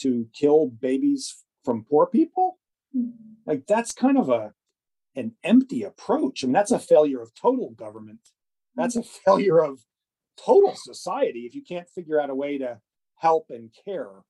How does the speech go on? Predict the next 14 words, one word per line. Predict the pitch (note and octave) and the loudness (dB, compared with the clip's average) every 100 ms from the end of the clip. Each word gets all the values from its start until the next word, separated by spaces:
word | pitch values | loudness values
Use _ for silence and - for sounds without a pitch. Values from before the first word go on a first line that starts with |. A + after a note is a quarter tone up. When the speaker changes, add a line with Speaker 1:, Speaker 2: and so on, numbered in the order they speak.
| _ _ _ | _ _ _
Speaker 1:
and | D3+ B2 A#2+ | -10 -10 -2
give | C#3+ F3+ E3 | 2 2 2
them | D3 C3+ | 0 0
the | B2 | -8
tools | - - C4 F#3+ | -6 0 0 0
they | D3 C3 | -2 -2
need | B2+ C3+ C3 | 2 0 0
to | B2 | 0
get | C#3 C3+ | 2 4
out | E3 D#3+ | 4 2
of | - | -2
poverty. | A2 F#2+ F#2 _ _ _ _ _ _ - | -18 -18 -20 _ _ _ _ _ _ -10
And | D3 C#3+ | -6 -6
so | - F#3 E3+ D#3+ | 2 4 4 2